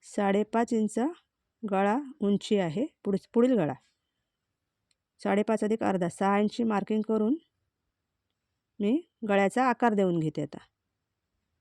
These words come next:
हा पुढील गळ्याचा आकार आहे आपला. हे झाल्यानंतर योकचा आकार देऊन घेते मी. आता आपण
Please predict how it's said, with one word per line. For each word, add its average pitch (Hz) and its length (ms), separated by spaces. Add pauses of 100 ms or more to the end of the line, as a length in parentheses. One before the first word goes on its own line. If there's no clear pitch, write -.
(120)
हा 214 80
पुढील 254 300
गळ्याचा 208 420
आकार 160 200
आहे 151 80
आपला. 143 200 (2750)
हे 214 120
झाल्यानंतर 208 440
योकचा 208 460
आकार 185 240
देऊन 180 240
घेते 180 220
मी. 220 140 (3750)
आता 196 200
आपण 240 260